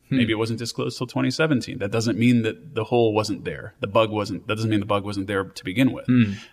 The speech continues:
Speaker 2: And it doesn't mean that someone like Elliot could have had access to the tools or the scripts or created them himself. I mean,
Speaker 1: Mm-hmm.
Speaker 2: whatever the, whatever ne-, we need to service the story, um, and to use it." So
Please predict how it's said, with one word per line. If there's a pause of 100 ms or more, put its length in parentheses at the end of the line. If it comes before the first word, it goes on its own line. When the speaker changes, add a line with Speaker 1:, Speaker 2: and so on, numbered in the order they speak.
(120)
Speaker 2:
And
it
doesn't
mean
that
someone
like
Elliot (300)
could
have
had
access
to
the
tools
or
the
scripts
or (200)
created
them
himself.
I
mean,
Speaker 1:
Mm-hmm.
Speaker 2:
whatever
the,
whatever
ne-,
we
need
to
service
the
story, (400)
um, (460)
and
to
use
it."
So